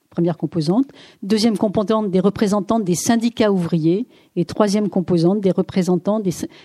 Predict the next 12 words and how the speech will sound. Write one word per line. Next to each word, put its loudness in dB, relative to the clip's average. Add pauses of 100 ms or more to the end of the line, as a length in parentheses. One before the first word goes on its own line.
(140)
des 0
syndicats -2
d'employeurs. -2 (800)
Et, -8
et -2
c'est, -2
il -4
y -6
en 2
a -2
donc -2
gouvernement, 2